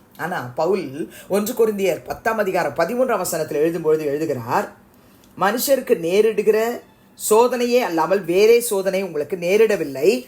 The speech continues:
தேவன் உண்மை உள்ளவராய் இருக்கிறார்." எதுல உண்மை உள்ளவராய் இருக்கிறார்? உங்கள் திராணிக்கு மேலாக நீங்கள் சோதிக்கப்படுகிறதற்கு அவர் இடம் கொடாமல்,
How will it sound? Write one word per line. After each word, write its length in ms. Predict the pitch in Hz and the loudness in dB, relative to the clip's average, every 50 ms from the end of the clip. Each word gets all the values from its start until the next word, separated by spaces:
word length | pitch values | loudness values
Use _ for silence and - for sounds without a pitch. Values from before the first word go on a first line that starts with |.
| - - _ - - | -16 -20 _ -6 2
தேவன் 500 | 160 220 262 302 320 330 339 330 330 330 | 4 4 4 4 2 0 2 2 2 2
உண்மை 320 | 294 285 277 269 269 262 254 | 2 0 -2 2 2 2 2
உள்ளவராய் 380 | 247 233 226 220 214 208 202 | 2 2 2 2 2 0 0
இருக்கிறார்." 560 | 196 180 185 - 190 175 165 156 - - - _ _ _ _ - | 0 -2 -2 -2 -2 0 0 -2 -4 -8 -16 _ _ _ _ 0
எதுல 360 | 180 214 220 214 294 277 277 | 2 2 2 2 0 2 2
உண்மை 320 | 269 247 233 226 220 233 | 2 2 2 0 2 2
உள்ளவராய் 300 | 220 214 202 196 190 190 | 2 4 4 2 2 2
இருக்கிறார்? 560 | 180 160 - - 160 143 143 151 208 240 233 - - - - | 0 0 -2 -4 -2 0 2 2 2 0 -2 -4 -16 -14 -8
உங்கள் 320 | 165 185 180 180 165 165 | -4 0 2 2 2 2
திராணிக்கு 720 | - 185 185 202 226 254 269 269 240 - 262 247 196 165 151 | 0 -2 -2 0 0 -2 -2 -4 -6 -6 -6 -6 -6 -6 -8
மேலாக 640 | 156 165 180 202 214 233 247 254 247 240 240 220 247 | -6 -2 0 2 2 2 2 2 2 0 0 0 -2
நீங்கள் 260 | 214 208 185 185 165 - | -2 0 0 0 2 2
சோதிக்கப்படுகிறதற்கு 1400 | - 208 233 254 233 254 - - 220 - - 170 175 208 208 240 233 208 185 175 - - 147 135 135 165 214 240 240 - - - | 4 4 4 2 0 -2 -4 -4 -4 -2 0 -2 -2 2 4 4 4 4 4 -2 -4 -4 -6 -2 2 4 4 4 2 0 -10 -4
அவர் 420 | - 160 180 208 233 262 277 262 | 0 2 2 4 4 4 2 2
இடம் 360 | 214 190 180 180 226 240 240 - | 2 0 2 2 0 0 0 -2
கொடாமல், 640 | - 180 170 160 139 143 139 135 131 143 180 214 214 | -2 0 0 0 -2 -4 -4 -4 -2 2 4 4 4